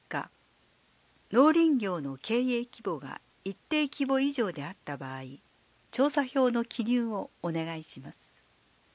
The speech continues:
調査票の回収、調査員が回収に伺います。インターネット回答も可能です。この場合、調査員に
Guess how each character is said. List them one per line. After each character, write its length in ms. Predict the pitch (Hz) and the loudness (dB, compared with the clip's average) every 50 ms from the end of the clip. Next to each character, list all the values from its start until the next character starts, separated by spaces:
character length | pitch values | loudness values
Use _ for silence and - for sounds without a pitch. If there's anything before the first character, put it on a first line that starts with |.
| _ _ _ _ _ - | _ _ _ _ _ -6
調 220 | - - 254 294 320 | 6 8 8 8 8
査 160 | - 294 262 | 6 -2 -6
票 260 | 240 - 269 247 247 | -2 0 0 0 2
の 140 | 226 220 214 | 0 -2 -4
回 240 | - - 202 196 196 | -4 -4 -6 -6 -8
収、 400 | - - - - 160 156 - _ _ _ _ _ _ _ _ _ _ _ _ _ _ _ _ _ _ _ _ _ _ _ _ _ _ _ | -8 -10 -8 -8 -8 -8 -8 _ _ _ _ _ _ _ _ _ _ _ _ _ _ _ _ _ _ _ _ _ _ _ _ _ _ _
調 200 | - - 285 320 | 0 4 4 4
査 180 | 311 - 320 311 | 4 4 2 2
員 220 | 311 277 220 147 | 4 2 0 0
が 140 | 135 135 - | -4 -6 -8
回 200 | - - 208 220 | -6 -4 -4 -4
収 220 | 214 - - 202 202 | -4 -4 -6 -6 -6
に 160 | 185 180 185 | -6 -6 -10
伺 340 | 175 - - 170 165 165 160 | -10 -8 -8 -8 -6 -6 -8
い 120 | 156 147 | -8 -8
ま 120 | 139 143 - | -8 -10 -10
す。 220 | - - - _ _ _ _ _ _ _ _ _ _ _ _ _ _ _ _ _ _ _ _ _ _ _ _ - | -12 -18 -20 _ _ _ _ _ _ _ _ _ _ _ _ _ _ _ _ _ _ _ _ _ _ _ _ 0
イ 140 | - 247 285 | 4 4 4
ン 80 | 320 | 4
タ 180 | 302 - 294 294 | 4 4 4 4
ー 40 | 285 | 6
ネ 100 | 277 277 277 | 6 4 2
ッ 60 | 277 - | 0 -2
ト 100 | - 262 | -6 -6
回 240 | - - 262 247 220 | -4 -2 -4 -4 -4
答 240 | - - 151 139 139 | -6 -6 -6 -6 -6
も 160 | 151 147 - _ | -8 -10 -14 _
可 140 | - - 185 | -8 -6 -6
能 200 | 165 170 175 165 | -4 -4 -6 -8
で 140 | 143 151 165 | -8 -12 -14
す。 220 | - - - - _ _ _ _ _ _ _ _ _ _ _ _ _ _ _ _ _ _ _ _ _ - | -16 -18 -20 -20 _ _ _ _ _ _ _ _ _ _ _ _ _ _ _ _ _ _ _ _ _ 0
こ 120 | - 220 | 2 4
の 120 | 240 254 | 4 4
場 220 | 226 220 208 202 196 | 2 2 -2 -4 -4
合、 60 | 190 180 180 - _ _ _ _ _ _ _ _ _ - | -6 -8 -12 -14 _ _ _ _ _ _ _ _ _ 0
調 200 | - 254 269 285 | 8 8 10 10
査 200 | 269 - 254 233 | 8 6 2 2
員 280 | 220 190 160 147 139 123 | 2 2 -2 -4 -4 -6
に 200 | 127 127 113 | -6 -8 -10